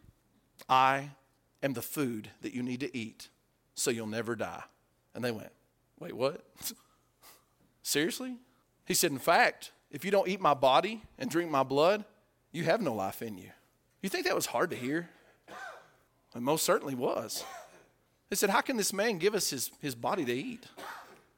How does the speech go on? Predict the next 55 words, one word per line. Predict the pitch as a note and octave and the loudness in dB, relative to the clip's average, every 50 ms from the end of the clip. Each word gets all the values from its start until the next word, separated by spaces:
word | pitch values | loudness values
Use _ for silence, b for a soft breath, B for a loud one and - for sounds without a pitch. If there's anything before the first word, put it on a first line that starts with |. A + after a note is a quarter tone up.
| _ _ _ _ _ - | _ _ _ _ _ 2
You | B3+ | 8
know, | D#4 D4+ | 8 8
it | D4 | 8
was | B3 F3 | 8 4
against | F#3 F3+ F#3+ A#3+ B3 - | 4 6 6 6 6 8
the | - F#3+ | 6 10
law | F#3+ G#3+ G#3+ G3 | 12 12 12 12
of | E3+ | 10
Moses | D#3 E3+ F#3 G3+ F3 C#3+ C#3+ C3 - | 8 8 8 8 6 4 -2 -4 -2
to | E3 D#3+ | -2 -2
eat | F3 C3+ - | -2 -2 -2
people. | - F3+ E3 - C3 A2+ - | -2 -2 0 0 0 0 4
I'm, | C3 C#3+ F3 E3+ - | 4 2 2 4 2
I'm | - D#3+ D#3+ | 0 0 4
pretty | - G#3 G3+ F3 | 4 2 4 4
sure | - G3 F#3 | 4 4 4
it's | E3 - | 4 2
against | D#3+ D#3 E3+ D#3+ - | 2 2 2 0 4
God's | - E3+ D#3 C#3 B2+ | 6 6 6 6 6
law | D#3 D#3+ D3+ | 6 6 6
today. | C3+ B2 B2 D#3+ D#3+ C#3 B2 A#2+ B B B B B B B B B B B B B B B B B B B _ _ _ _ _ _ _ _ _ _ _ _ _ _ | 6 4 4 6 6 6 6 2 B B B B B B B B B B B B B B B B B B B _ _ _ _ _ _ _ _ _ _ _ _ _ _
But | A3+ C4+ | 6 6
it | C4 | 8
was | A#3+ G3 | 8 10
also | C#4+ D#4 D4+ - C#4+ B3 A3+ | 10 10 12 12 10 10 10
against | G#3+ F3+ A3+ A#3+ A3+ - G#3+ | 10 8 4 4 4 6 8
their | A3+ A3 G#3+ | 10 10 12
law | G#3 G#3 B3 B3 | 12 12 12 10
to | G#3+ | 10
drink | E3 F#3 A#3+ B3 A#3 G#3 | 8 8 6 6 6 4
blood. | F3 A3 B3 C#4 C#4+ G#3 A#2+ A2 G#2+ - - - _ _ _ - | 6 8 10 12 10 10 8 6 -4 -12 -16 -20 _ _ _ 8
Not | F3+ A#3+ B3+ A3 G#3+ | 10 10 10 10 8
just | A3+ C4+ - - | 4 2 2 6
human | - D#4 F4 F4+ D4+ A#3 | 6 6 8 8 8 8
blood, | F#3 A3 A#3+ B3+ A#3 | 10 10 10 10 10
but | A#3 A#3+ | 8 6
any | C#4+ F4 F#4 F4 | 8 8 8 8
blood. | A3 G#3 G3 E3+ D3 C#3+ | 8 8 8 8 8 6
And | D#3+ E3+ D#3 | 4 2 2
Jesus | D#3 C4 E4 E4+ B3+ C4+ - | 6 6 6 8 6 6 6
says, | - A#3+ A#3 G#3 | 8 8 8 8
"You | G#3 D4 | 6 4
need | D#4 C4+ | 6 6
to | B3 A#3 | 6 6
eat | C4+ D4+ C#4+ B3+ | 6 6 6 10
my | D4+ D#4 D#4 | 12 12 12
body | D4+ C#4+ C4+ C4+ C4+ C4 C4 | 12 12 12 12 12 12 10
and | A#3+ A3 | 6 4
drink | F3+ A3 C4 B3+ A#3+ | 6 4 4 6 8
my | A#3 A#3 A#3 | 10 10 10
blood." | G#3 F3+ A#3+ A#3+ G3 E3+ B B B B | 10 10 10 10 10 10 B B B B
That's | - E4+ F#4 F4+ - - | 12 12 12 12 10 10
hard | D5+ - F4 E4 D#4+ A#3+ | 12 12 12 12 12 12
to | C4+ A#3 | 4 2
hear. | G3+ B3+ B3+ A#3 F#3+ C3 G2 - - | 2 2 2 2 2 2 0 -2 -4